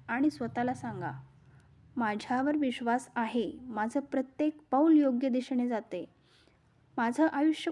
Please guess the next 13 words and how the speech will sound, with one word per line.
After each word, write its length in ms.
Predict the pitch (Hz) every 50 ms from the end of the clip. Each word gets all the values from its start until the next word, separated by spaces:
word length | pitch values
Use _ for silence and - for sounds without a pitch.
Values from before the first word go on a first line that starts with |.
| -
खूप 320 | - - 339 349 381 381 -
सुंदर 400 | - 370 330 302 285 294 285 285
आहे." 380 | 277 254 240 247 226 226 311 - _ _ _ _ _ _ _ _
ही 220 | _ - 269 269
वाक्ये 500 | 262 247 220 220 233 - - 277 269 240
लहान 300 | 226 220 - 226 254 285
वाटतात, 400 | 311 311 302 294 - - 233 202 240 - _ _ _ _ _ _ _ _ _ _ _ _ _ _ _ -
पण 180 | 247 240 254 262
त्यांचा 380 | 262 247 226 226 233 269 269
परिणाम 440 | 285 277 269 233 226 226 240 269 294 294 -
खूप 460 | - - 320 330 349 349 339 339 330
मोठा 340 | 311 277 254 254 - - 240
असतो. 440 | 233 226 - - - 190 160 -